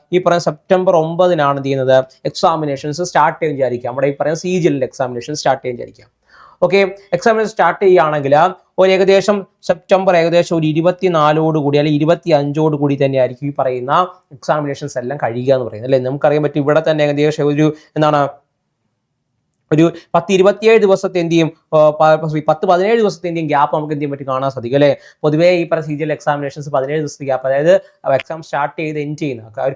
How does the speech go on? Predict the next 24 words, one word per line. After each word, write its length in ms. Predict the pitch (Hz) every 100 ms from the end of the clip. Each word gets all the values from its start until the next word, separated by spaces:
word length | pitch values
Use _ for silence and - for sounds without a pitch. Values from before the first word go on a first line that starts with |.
| 151
പീരീഡ് 300 | 156 185 175
ഉണ്ടല്ലോ, 240 | 127 117
ആ 40 | 120
പീരീഡ് 220 | 143 147 160
ഏകദേശം 300 | 160 160 160
പത്ത് 200 | 156 170
പതിനേഴ് 240 | 165 165
ദിവസം 260 | 156 151 160
നീണ്ടു 240 | 165 170
നിൽക്കാറുണ്ട്. 480 | 151 120 117 107 _ _ _ _ _ _ _ _ _ - -
അപ്പോൾ 120 | 202
അങ്ങനെ 180 | 214 240
ഒരു, 80 | 240
ഒരു 160 | 226
ഗ്യാപ്പ് 340 | 220 202 190 196
എടുത്ത് 140 | 190
നമ്മൾ 140 | 185 175
കണക്ക് 200 | 170 202
കൂട്ടുകയാണെങ്കിൽ 520 | 190 190 160 156 170
ഏകദേശം 400 | 165 175 175 170
പത്താം 360 | 160 - 170
തീയതി 200 | 170 170 160
എടുത്തു 180 | 151
കഴിഞ്ഞാൽ 180 | 170 151